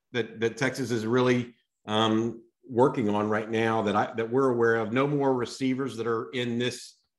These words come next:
this, uh, this, uh, signing day or the first signing day. They,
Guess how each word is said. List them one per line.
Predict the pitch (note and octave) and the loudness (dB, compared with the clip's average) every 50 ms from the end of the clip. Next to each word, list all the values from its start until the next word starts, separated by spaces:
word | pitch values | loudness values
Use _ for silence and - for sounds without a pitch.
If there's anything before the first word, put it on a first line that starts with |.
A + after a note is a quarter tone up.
| _ _ _ | _ _ _
this, | - A2 A#2+ A#2+ A2+ - - | 0 2 2 2 4 2 2
uh, | B2 A2 G#2+ G#2 G2+ G2+ - - - - - - | 4 4 4 4 2 -2 -4 -10 -18 -18 -14 -10
this, | C3 A2+ B2+ A#2+ - - - B2 | -2 0 0 0 0 -2 -2 0
uh, | A2+ G#2+ G#2 G2+ G2 F#2+ F#2 F#2 | 0 2 2 2 0 0 -2 -4
signing | - - - B2 A#2 A2 A2+ A2+ G#2 | -6 -6 -2 0 0 0 0 0 2
day | A2 A2 G#2 G#2 G2+ G2+ - - _ _ _ _ | 2 2 4 2 0 -2 -6 -14 _ _ _ _
or | A2 A2+ A#2+ A#2+ B2 | 2 4 4 4 4
the | G#2+ A2+ | 2 2
first | G#2+ - - C3+ C3+ C3 - | 2 2 2 2 2 0 0
signing | - - G#2+ G2+ G2+ F#2 | -2 -2 0 0 0 0
day. | G2+ G2+ G2+ | 0 0 0
They, | G#2 G2+ G#2 - | 0 0 -2 -4